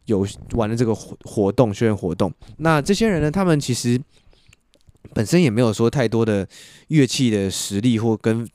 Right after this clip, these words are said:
各方面的知识、实力什么，但是他们也喜欢玩音乐嘛，所以他们就会自然而然发展出一种音乐，是把当时的摇滚乐也是 Beatles、Rolling Stone 这些很简单的，也是吉他乐器，但是呢，他把它弄得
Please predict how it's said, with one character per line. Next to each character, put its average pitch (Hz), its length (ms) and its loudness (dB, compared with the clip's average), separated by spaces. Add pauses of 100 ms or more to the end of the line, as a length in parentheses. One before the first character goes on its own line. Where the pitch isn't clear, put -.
(220)
各 139 140 2
方 120 120 2
面 123 140 0
的 98 140 0
知 113 280 -2
识、 110 380 -4
实 - 220 -14
力 104 100 -4
什 98 100 -10
么， 90 120 -14
但 135 100 -4
是 131 180 -4 (460)
他 165 100 0
们 175 80 0
也 147 80 2
喜 120 140 -2
欢 110 100 2
玩 104 160 0
音 110 140 -4
乐 113 140 2
嘛， 87 160 -6
所 - 120 -4
以 135 40 0
他 190 100 -2
们 165 180 0
就 151 160 6
会 143 240 6 (520)
自 175 140 6
然 143 100 8
而 135 60 6
然 123 100 4
发 151 160 4
展 113 100 4
出 117 180 6
一 120 80 6
种 98 160 2
音 104 120 0
乐， 113 180 2
是 110 240 -2
把 87 480 -4 (140)
当 131 160 2
时 117 160 -4
的 107 140 2
摇 104 120 4
滚 110 160 2
乐 110 80 2
也 92 100 -2
是 104 240 -2
Beatles、 110 500 0
Rolling 107 340 0
Stone 104 260 -2
这 101 80 0
些 95 300 -4 (480)
很 156 160 2
简 151 180 2
单 131 160 2
的， 123 60 2
也 101 100 2
是 143 140 0
吉 107 200 -8
他 110 460 0 (140)
乐 113 180 2
器， 95 320 -8 (580)
但 143 140 4
是 151 120 -2
呢， 123 120 2
他 147 120 0
把 107 200 0
它 113 100 2
弄 143 160 2
得 110 180 4